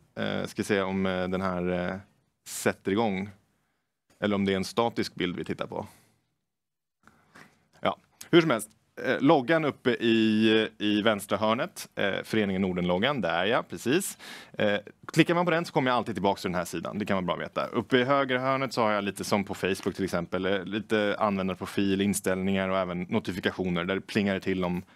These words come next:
någon kommenterar på något jag har skrivit eller så. Om man då klickar sig in på ett av de här ämnena kan man scrolla ner. Här ser vi då en liten beskrivning av vad det handlar om.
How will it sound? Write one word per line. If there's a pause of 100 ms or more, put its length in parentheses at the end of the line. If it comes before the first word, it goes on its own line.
någon
kommenterar
på
något
jag
har
skrivit
eller
så. (720)
Om
man
då
klickar
sig
in
på
ett
av
de
här
ämnena (100)
kan
man
scrolla
ner.
Här
ser
vi
då (280)
en
liten
beskrivning
av
vad
det
handlar
om.